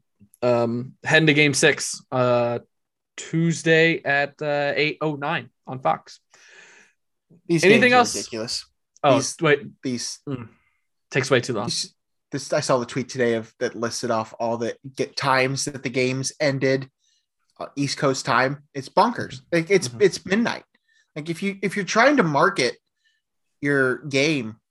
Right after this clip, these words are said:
Speaker 2: to a younger audience, like,
Speaker 1: Mm-hmm.
Speaker 2: have the games be when it's, when they're awake. <laughs> Like,
Speaker 1: Yep.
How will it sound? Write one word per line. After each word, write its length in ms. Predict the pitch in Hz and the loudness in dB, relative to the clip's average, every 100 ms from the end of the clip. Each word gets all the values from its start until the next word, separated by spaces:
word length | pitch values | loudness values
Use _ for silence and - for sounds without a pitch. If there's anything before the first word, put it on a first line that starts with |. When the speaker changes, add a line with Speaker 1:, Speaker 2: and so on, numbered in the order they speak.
| _ | _
Speaker 2:
to 240 | - 135 127 | -6 -2 0
a 40 | |
younger 360 | 123 135 127 107 | 0 0 0 2
audience, 640 | 117 139 110 98 - - | 2 2 -2 -6 -12 0
like, 240 | 139 131 - | 0 0 -6
Speaker 1:
Mm-hmm. 200 | 123 131 - _ _ - _ _ _ _ _ _ _ _ - | -14 -14 -16 _ _ -20 _ _ _ _ _ _ _ _ -8
Speaker 2:
have 240 | - 254 | 2 4
the 80 | 294 | 4
games 400 | 226 247 208 - | 6 4 4 0
be 460 | - 151 143 196 226 | -8 -16 0 4 4
when 260 | 170 185 185 | 4 4 2
it's, 320 | - - - 151 | -2 -6 -8 0
when 180 | 170 165 | 2 4
they're 140 | 151 | 4
awake. 360 | 143 220 - - - - | 4 0 -2 -10 -10 -20
<laughs> 220 | - - | -6 2
Like, 80 | - | 2
Speaker 1:
Yep. 140 | 175 | 2